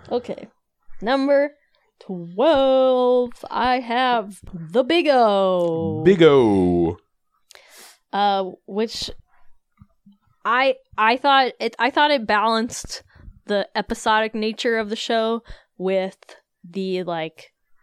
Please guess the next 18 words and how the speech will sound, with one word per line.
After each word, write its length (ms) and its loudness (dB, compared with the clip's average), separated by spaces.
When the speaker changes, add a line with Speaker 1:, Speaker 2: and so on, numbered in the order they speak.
Speaker 1:
overarching 840 -4
series 600 -6
as 160 -4
a 80 -8
whole. 460 -4
And 680 -4
it, 240 -6
I 80 -4
think 180 -4
we 80 -4
talked 340 -4
about 260 -2
it 100 -6
being 280 -4
very 200 -4
similar 360 -6
to 60 -10
Batman, 800 -6